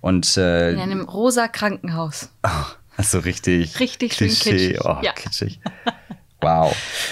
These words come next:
Speaker 1: Und, ähm, ja, vielleicht, äh, müssen wir nicht direkt bei der Geburt anfangen, aber, <laughs> also, aber du, du bist ja relativ schnell nach Hamburg übergesiedelt.
Speaker 2: Ja.
Speaker 1: Was war denn da los?
Speaker 2: Also, äh, mein Vater war damals Banker.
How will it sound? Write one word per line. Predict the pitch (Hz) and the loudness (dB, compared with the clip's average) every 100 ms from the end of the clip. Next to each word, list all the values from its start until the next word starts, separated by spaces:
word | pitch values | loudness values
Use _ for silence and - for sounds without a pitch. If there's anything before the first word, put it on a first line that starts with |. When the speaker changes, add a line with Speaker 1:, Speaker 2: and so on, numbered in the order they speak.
| - - - - | -8 -12 -16 0
Speaker 1:
Und, | 110 104 104 - | 4 6 4 4
ähm, | 101 92 92 92 90 85 - | 2 4 4 4 2 -2 -2
ja, | 113 139 | 2 2
vielleicht, | 117 107 - | 2 -2 0
äh, | 110 104 - - - | -2 -2 -6 -20 -8
müssen | - 95 | 0 4
wir | 98 | 4
nicht | 95 | 4
direkt | 98 104 | 2 0
bei | 92 | 0
der | 85 | 0
Geburt | 80 95 131 | 2 2 4
anfangen, | 151 156 160 | 2 4 4
aber, | 113 104 117 120 | 4 4 4 4
<laughs> | 139 | 6
also, | 135 143 - - 113 - 220 - - 175 151 104 | 6 4 2 2 0 0 -2 -2 0 2 4 4
aber | 98 101 | 4 4
du, | 104 107 | 4 4
du | 95 101 | 4 2
bist | 139 | 4
ja | 139 | 4
relativ | 113 113 110 | 2 2 2
schnell | 110 | 2
nach | 101 - | 2 2
Hamburg | 104 101 82 - | 4 4 4 0
übergesiedelt. | 85 78 73 67 64 - - - - - | 0 2 2 0 -2 -6 -8 -10 -14 -12
Speaker 2:
Ja. | 151 - | -10 -6
Speaker 1:
Was | - - | -4 0
war | 92 | 2
denn | 165 | 2
da | 151 | 2
los? | 67 60 60 - - - - - _ - | 0 -2 -2 -2 -4 -8 -16 -18 _ -2
Speaker 2:
Also, | 220 220 220 196 208 214 208 208 208 - | 2 4 2 2 4 6 6 6 2 0
äh, | 202 196 196 202 | 2 2 2 0
mein | 202 196 | -2 -2
Vater | - 208 269 330 359 | 0 0 2 2 2
war | 247 202 | 2 2
damals | 208 240 208 - | 2 2 0 -2
Banker. | 185 240 262 | 2 4 4